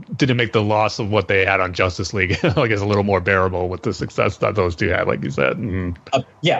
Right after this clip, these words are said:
Speaker 2: a bad movie in Justice League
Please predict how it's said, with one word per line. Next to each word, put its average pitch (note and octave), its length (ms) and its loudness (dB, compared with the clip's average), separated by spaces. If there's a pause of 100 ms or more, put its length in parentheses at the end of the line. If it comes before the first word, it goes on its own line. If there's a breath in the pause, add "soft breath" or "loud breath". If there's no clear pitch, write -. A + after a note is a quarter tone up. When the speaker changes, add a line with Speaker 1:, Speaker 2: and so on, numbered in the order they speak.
Speaker 2:
a G#2+ 60 0
bad B2 340 2
movie F#2 560 0 (480)
in G#2 220 0
Justice A2 420 2
League E2 400 0